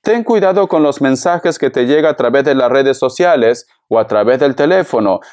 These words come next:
Parece que te quieren confundir y también ten mucho cuidado con las estafas. Elemento aire, Libra, Géminis, Acuario, cariño.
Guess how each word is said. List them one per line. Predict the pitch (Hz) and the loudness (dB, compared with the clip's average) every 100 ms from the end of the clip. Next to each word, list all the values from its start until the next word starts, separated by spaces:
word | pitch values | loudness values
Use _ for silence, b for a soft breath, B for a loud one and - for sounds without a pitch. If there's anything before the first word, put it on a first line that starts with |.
| B | B
Parece | 151 170 175 208 | -2 0 0 -2
que | 180 | -2
te | 139 | -2
quieren | 123 151 156 | 0 0 0
confundir | 143 127 120 120 120 147 165 - | 0 -2 -2 -2 0 0 -2 -4
y | 135 | -4
también | 131 131 170 196 | -2 -2 0 -2
ten | 180 175 | -2 -2
mucho | 170 160 | -2 -2
cuidado | 143 127 127 143 | -2 0 2 2
con | 135 123 | 0 0
las | 113 | 0
estafas. | 113 - 101 92 - 87 - _ B B B | -2 -2 -2 -2 -4 -8 -10 _ B B B
Elemento | 143 143 156 151 147 139 | -2 0 0 0 0 0
aire, | 160 165 160 165 - | 2 2 2 0 -2
Libra, | 127 147 143 147 143 | -2 0 0 0 -2
Géminis, | - 143 143 139 135 139 | -2 0 0 0 -2 -4
Acuario, | 135 175 170 127 98 95 | -4 -2 0 2 0 0
cariño. | 120 113 95 90 90 | 0 0 0 -2 -6